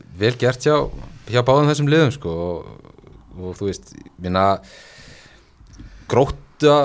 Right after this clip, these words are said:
þú veist, er lið sem manni finnst alveg, þú veist, manni finnst alveg að Seltjarnarnes eigi að geta verið með lið allavega í næst efstu deild.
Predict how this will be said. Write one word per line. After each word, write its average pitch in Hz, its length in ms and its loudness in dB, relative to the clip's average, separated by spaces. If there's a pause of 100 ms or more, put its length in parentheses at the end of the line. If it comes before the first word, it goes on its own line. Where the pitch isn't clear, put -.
(100)
þú 135 100 -2
veist, 143 220 -4
er 127 240 0
lið 143 160 4
sem 139 100 -2
manni 135 160 2
finnst 147 320 0
alveg, 143 360 0 (160)
þú 113 100 -2
veist, 120 140 -2
manni 123 140 2
finnst 135 200 0
alveg 143 160 2
að 143 80 -6
Seltjarnarnes 143 500 -2
eigi 143 120 4
að 147 80 2
geta 143 160 4
verið 143 100 4
með 147 100 2
lið 151 220 4
allavega 147 300 -2
í - 40 0
næst 151 160 0
efstu 151 160 -2
deild. 143 300 -4